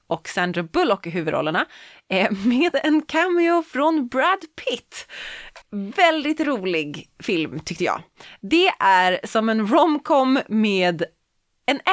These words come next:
äventyrs-romcom, kan man säga. Som verkligen också är, alltså, kom. Den är väldigt heavy on the comedy.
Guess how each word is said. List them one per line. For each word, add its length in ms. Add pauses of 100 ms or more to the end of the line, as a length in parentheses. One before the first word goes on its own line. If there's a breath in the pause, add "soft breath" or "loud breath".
äventyrs-romcom, 1500 (160)
kan 140
man 100
säga. 180 (240 loud breath)
Som 180
verkligen 320
också 240
är, 160 (480)
alltså, 400 (300)
kom. 400 (320)
Den 220
är 60
väldigt 280
heavy 360
on 180
the 80
comedy. 480